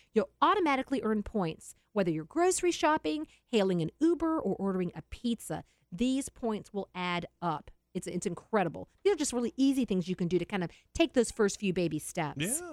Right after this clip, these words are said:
Speaker 1: How about consolidating your debt to lower your bills? Okay. This is always a good one. Now, it won't necessarily help you make money, but it's gonna help you save money.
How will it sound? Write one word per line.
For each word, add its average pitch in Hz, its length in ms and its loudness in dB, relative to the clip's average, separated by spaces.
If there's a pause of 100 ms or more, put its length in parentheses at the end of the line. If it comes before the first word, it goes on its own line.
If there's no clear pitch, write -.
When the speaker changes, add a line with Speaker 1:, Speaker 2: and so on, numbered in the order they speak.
(380)
Speaker 1:
How 539 200 0
about - 140 4
consolidating 233 920 0
your 170 160 0
debt 160 520 -6 (280)
to 226 100 -4
lower 185 360 2
your 170 220 -2
bills? 156 680 -6 (120)
Okay. 190 340 -2 (300)
This 240 140 -6
is 202 120 0 (140)
always 214 540 4
a 190 60 -4
good 170 220 -2
one. 156 260 -10 (300)
Now, 214 300 4
it 220 100 4
won't 349 200 2
necessarily 349 460 0
help 285 260 -2
you 214 200 0
make 269 300 -4
money, 156 420 -4
but 220 80 -2
it's 240 120 -6
gonna 294 160 -2
help 302 260 -4
you 254 80 -8
save 330 380 0
money. 151 340 0